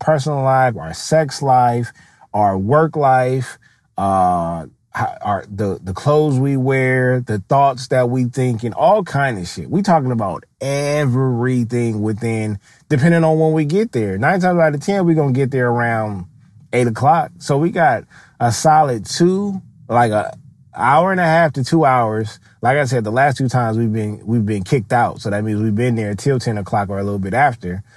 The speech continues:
But, you know, if we leave, like, around nine thirty, nine forty, sometimes we'll leave to get there about seven thirty at the earliest. But like I said, normally it's between eight and ten.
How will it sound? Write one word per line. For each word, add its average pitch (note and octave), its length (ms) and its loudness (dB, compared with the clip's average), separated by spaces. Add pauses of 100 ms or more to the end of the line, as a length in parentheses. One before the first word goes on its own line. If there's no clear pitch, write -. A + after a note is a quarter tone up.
(360)
But, C3+ 200 0
you E3+ 100 0
know, D3 160 0
if C3+ 60 0
we D#3 100 2
leave, C#3 500 0
like, B2+ 180 2
around A#2+ 380 0
nine A2 300 -4
thirty, G#2+ 280 -2
nine G#2 300 -4
forty, G#2 440 -2
sometimes G#2+ 560 -2
we'll G#2 200 -2
leave G#2 480 -2
to A2 100 -2
get A2 260 -2
there G2 240 -2
about F#2 280 -4
seven G2+ 360 -4
thirty G2 400 -4 (800)
at G#2+ 220 -2
the G#2 80 -2
earliest. A2+ 760 0
But D3+ 260 -2 (180)
like C#3+ 140 2
I D3 60 0
said, G2+ 480 -4
normally D3 400 2
it's B2 100 0
between A#2+ 400 -2
eight A2+ 160 0
and G2+ 140 -4
ten. D2 380 -8